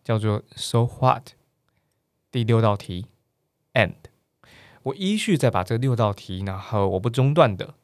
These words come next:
呃，念一次，提供给大家。This is important to you because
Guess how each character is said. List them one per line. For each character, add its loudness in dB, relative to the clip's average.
呃， -6
念 0
一 -4
次， -4
提 -8
供 -2
给 -2
大 -4
家。 0
This 2
is 0
important 2
to -2
you 2
because -2